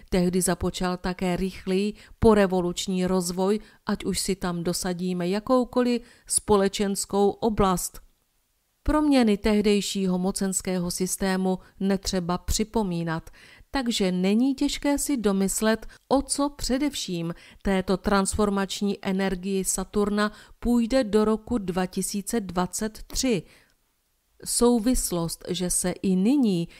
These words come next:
jedná o nový průlom v rozvoji internetu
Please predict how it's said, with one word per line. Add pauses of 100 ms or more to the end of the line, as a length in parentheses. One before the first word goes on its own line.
(120)
jedná
o
nový
průlom
v
rozvoji
internetu